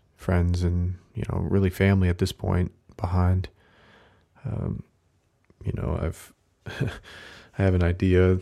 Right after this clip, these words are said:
or I was thinking and contemplating, mulling over some, uh, some future topics for the, for the show.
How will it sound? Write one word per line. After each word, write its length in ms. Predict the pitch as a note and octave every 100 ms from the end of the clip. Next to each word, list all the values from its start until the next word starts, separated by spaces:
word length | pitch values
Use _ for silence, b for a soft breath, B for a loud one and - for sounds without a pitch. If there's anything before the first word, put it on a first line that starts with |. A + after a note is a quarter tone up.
| - F#2
or 80 |
I 100 | F#2
was 200 | F2+ E2+
thinking 420 | - F#2+ F2 F2+ F2+
and 180 | F2+ F2+
contemplating, 800 | F2+ F2 F2 F2+ F2+ F2+ F2+ E2+ - -
mulling 480 | F#2 F#2 F2+ F2+ F2
over 500 | F2+ F2 F2 F2+ F2+ -
some, 340 | - F#2+ F2
uh, 320 | F2+ F2 F2+ G2+ b b b b b
some 180 | - G2
future 280 | G#2+ F#2+ F2
topics 800 | - F2+ F2 F#2 - - - - -
for 180 | -
the, 260 | F#2 F2+ F#2+
for 160 | - F2+
the 80 | F2+
show. 440 | - F2 E2+ F2